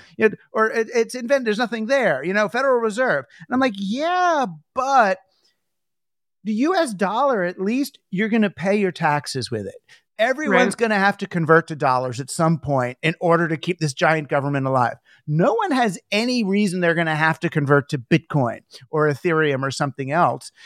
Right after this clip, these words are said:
Speaker 1: so that these, they're, they end up being these kind of faith-based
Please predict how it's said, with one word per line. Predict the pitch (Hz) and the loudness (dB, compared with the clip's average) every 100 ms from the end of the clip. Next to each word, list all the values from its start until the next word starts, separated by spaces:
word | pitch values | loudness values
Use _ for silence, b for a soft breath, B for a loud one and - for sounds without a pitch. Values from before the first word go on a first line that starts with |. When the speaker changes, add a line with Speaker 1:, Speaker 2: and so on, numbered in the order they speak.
| B | B
Speaker 1:
so | - 196 | -4 -2
that | 175 185 175 - _ _ _ _ - | 0 0 -2 -8 _ _ _ _ -2
these, | 196 170 - | -2 -2 -2
they're, | - 180 170 - | 0 2 0 -4
they | 196 196 | -4 -2
end | 214 285 | -4 -2
up | 311 294 - | -2 -2 -2
being | 202 190 175 | 0 0 0
these | 170 | -4
kind | - 185 | -2 0
of | 160 | 0
faith-based | - _ - 208 208 - _ 165 156 143 - - | -6 _ 0 2 0 -4 _ 0 0 -2 -4 -8